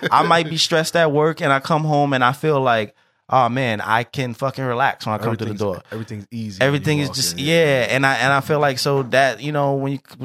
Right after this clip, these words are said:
Speaker 1: when you talk about bringing shit to the table, it used to not be that. It used to be we didn't have a baby and we would both work and both be bringing money to the table. And I would, you know,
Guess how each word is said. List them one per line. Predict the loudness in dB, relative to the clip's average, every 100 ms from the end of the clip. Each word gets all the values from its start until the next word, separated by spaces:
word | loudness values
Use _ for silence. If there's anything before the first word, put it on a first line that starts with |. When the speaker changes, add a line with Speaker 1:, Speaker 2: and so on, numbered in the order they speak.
| -14 -8
Speaker 1:
when | -6
you |
talk | -2 0
about | 2 0
bringing | 0 -2 0 -4
shit | -4 -6 -6
to | -6
the | -2
table, | 0 0 0 -4 -6 -20 -20 _ 0
it | 0
used | 2 -2 0
to | 4
not | 4 4
be | 2
that. | 0 0
It | 0
used | 0 -2
to | -2
be | -2
we | 0
didn't | 0 2
have | 2 2
a |
baby | 0 0 -2 -4
and | -2 0 0 -4 -8 -4
we | 0
would | 2
both | 2 0
work | 2 0 2
and | 0
both | 0 -2
be | -2
bringing | 0 0 2
money | 0 0
to | -4
the | -2
table. | -2 -2 -6 -18 _ _ _ _ 0
And | 2
I | 4 4
would, | 2 0 -2 -8 _ _
you | -4
know, | 0 0 0 -4